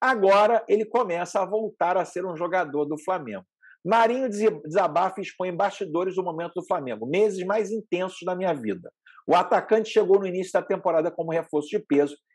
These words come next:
e não se firmou como a torcida esperava. Apesar dos resultados inconstantes das últimas semanas, o Flamengo voltou a encontrar o rumo das vitórias. E com isso emplacou uma sequência de três partidas seguidas com resultados positivos.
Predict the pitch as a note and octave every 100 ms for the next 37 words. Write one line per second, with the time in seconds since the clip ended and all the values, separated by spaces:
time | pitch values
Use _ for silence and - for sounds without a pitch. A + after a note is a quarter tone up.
0 | _ D3+ D#3+ F#3+ - G3 F3+ D#3 D#3 D#3
1 | D3+ D#3 D#3+ C#3 - C#3 C#3+ - D#3+ G#2+
2 | F2 - _ _ _ _ _ - G3 G3+
3 | A3+ F#3 G3+ G#3 F3 F#3 E3+ - D#3+ D#3
4 | F3+ G3 G3 D#3 - E3 - D3+ C#3 C#3+
5 | C3+ C#3 - E3 C#3+ C#3+ D3+ F3 D3 D3+
6 | D#3 D#3+ D3+ D3 D3 D3 D3 C3 C3 C#3
7 | B2 C#3 C3+ C#3 C#3+ - G#2 F2+ - -
8 | _ - - - G3+ A#3 F3 F#3+ F#3+ F#3+
9 | G3 F3 F3+ F3 F3 D#3 E3 - D3 D#3
10 | D3+ D3+ D#3 D3+ D#3 E3 D3+ - D3 D3
11 | D#3 B2 C3 C3+ - C3+ C3+ - C3 B2
12 | - C3+ D3 - F#2+